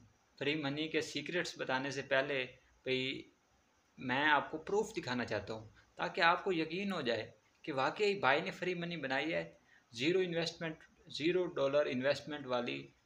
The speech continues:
free money बनाई है भाई ने, और आप भी बना सकते हैं। तो आ जाएं, देखते हैं। अभी यहाँ पर check कर लें, one, one, one dollar, one dollar,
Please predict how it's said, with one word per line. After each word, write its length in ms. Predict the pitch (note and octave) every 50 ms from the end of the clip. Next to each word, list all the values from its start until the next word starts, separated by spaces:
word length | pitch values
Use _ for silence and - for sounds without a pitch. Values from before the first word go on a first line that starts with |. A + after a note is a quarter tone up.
| _ _ -
free 180 | F#3+ G3+ G3
money 200 | F3 D#3+ D3+ D3
बनाई 280 | C#3 C3 B2+ B2 B2 B2+
है 140 | C#3+ D3 -
भाई 180 | C3 C3 C3+
ने, 260 | C3+ C#3+ C#3+ C#3+ C#3+ - _ - - _ -
और 120 | - D3 -
आप 320 | - - C#3 C3 C3+ - -
भी 60 | D3
बना 260 | C#3 B2+ B2 B2+ C#3+
सकते 320 | C#3+ - B2+ - - -
हैं। 360 | A2 G#2+ G#2 G2 - - - _ _ -
तो 80 | - B2+
आ 120 | B2 C3+
जाएं, 260 | C#3+ D3 C3+ C3 B2 - - _ -
देखते 280 | - B2+ B2 - - C#3+
हैं। 260 | B2 A2 G#2 G2+ - - - - - _ _ _ _ _ _ _ _ _ _ _ _ _ _ - - - _ _ _ _ _ - - _ _ _ _ _ _ _ _ -
अभी 220 | - C#3 D3 D3
यहाँ 160 | C#3 C#3 C#3+
पर 320 | C#3 D3+ D3+ - - - - _ -
check 200 | D3 D3+ D3 D3
कर 140 | D3+ D3+ D3+
लें, 140 | D3+ D3+
one, 520 | D3 C3+ A#2 A#2 A#2+ B2+ C#3 D3 D3+ C#3 C3 - -
one, 380 | B2+ B2 B2+ B2+ C#3 C#3+ C#3+ C3 - -
one 220 | B2+ B2 C3 C#3 C3+
dollar, 320 | C3+ C#3 C3+ C3+ C3+ B2+
one 300 | A#2+ A#2 A#2+ B2 B2+ C3
dollar, 400 | C3 C3+ C3+ C3 C3 C3 B2+ B2